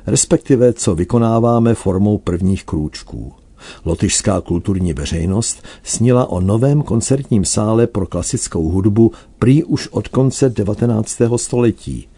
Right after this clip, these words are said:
Tehdy se ještě nic neurodilo, na rozdíl od nás,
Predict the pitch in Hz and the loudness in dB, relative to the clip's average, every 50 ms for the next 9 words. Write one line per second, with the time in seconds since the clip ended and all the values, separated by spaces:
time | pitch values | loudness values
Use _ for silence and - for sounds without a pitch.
0 | - - - - - - _ - - 175 151 160 - 101 98 - - 92 85 101 | -20 -20 -20 -20 -20 -20 _ 0 2 2 4 4 2 2 0 0 0 0 2 2
1 | 110 107 - - - 120 113 110 110 104 - - 113 113 - - 104 90 78 73 | 2 0 0 0 0 2 4 4 2 2 0 0 0 0 0 0 -2 -2 -2 -4
2 | 71 69 69 67 65 64 64 65 - - - _ - 76 80 80 80 80 78 - | -6 -8 -8 -8 -8 -10 -12 -14 -18 -20 -20 _ -8 -4 -4 -2 -4 -4 -6 -6
3 | 76 67 - - - 78 76 71 73 76 78 95 104 117 - - - | -8 -10 -8 -8 -10 -8 -6 -6 -6 -4 -4 -2 -2 -2 -4 -6 -12